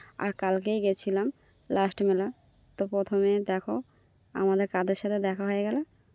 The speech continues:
আমার বান্ধবীদের সাথে দেখা হয়ে গেল। তারপরে দেখো, ওর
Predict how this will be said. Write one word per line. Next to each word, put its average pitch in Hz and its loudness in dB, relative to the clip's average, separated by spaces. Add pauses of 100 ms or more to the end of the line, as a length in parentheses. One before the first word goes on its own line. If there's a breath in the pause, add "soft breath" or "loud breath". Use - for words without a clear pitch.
(160)
আমার 202 0
বান্ধবীদের 196 2
সাথে 202 -2
দেখা 190 -4
হয়ে 190 0
গেল। 180 0 (540 loud breath)
তারপরে 202 2
দেখো, 190 2 (580 loud breath)
ওর 196 4